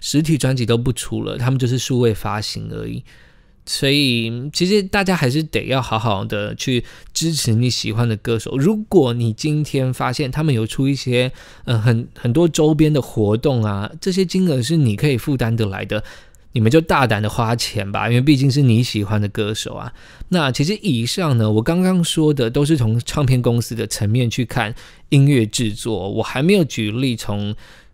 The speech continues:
设备啊、器材的方面去看音乐制作啊，因为像我刚刚讲的，你看我们录音需要用到的麦克风，还有混音要用的混音软体，硬体的效果器啊，监听用的喇叭，这些东西呢，都是动辄十几万甚至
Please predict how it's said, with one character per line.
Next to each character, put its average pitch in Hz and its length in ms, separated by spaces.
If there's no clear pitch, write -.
设 131 380
备 123 320
啊、 104 240
器 139 240
材 - 160
的 107 100
方 110 320
面 117 240
去 - 100
看 120 240
音 113 200
乐 110 160
制 107 200
作 113 220
啊， 107 180
因 135 120
为 143 60
像 156 120
我 120 80
刚 120 160
刚 123 100
讲 101 160
的， 120 280
你 120 80
看 123 120
我 113 60
们 110 180
录 147 200
音 117 140
需 120 120
要 120 100
用 120 140
到 120 140
的 104 80
麦 104 160
克 110 120
风， 104 320
还 - 140
有 107 240
混 113 200
音 123 100
要 147 140
用 131 200
的 113 80
混 107 160
音 117 80
软 107 280
体， 101 280
硬 220 200
体 131 100
的 113 140
效 156 220
果 117 180
器 127 420
啊， 110 220
监 185 320
听 190 180
用 196 160
的 117 120
喇 104 340
叭， 113 380
这 220 120
些 202 120
东 190 200
西 165 200
呢， 160 180
都 156 100
是 165 120
动 165 200
辄 117 200
十 - 240
几 98 240
万 120 280
甚 139 160
至 135 160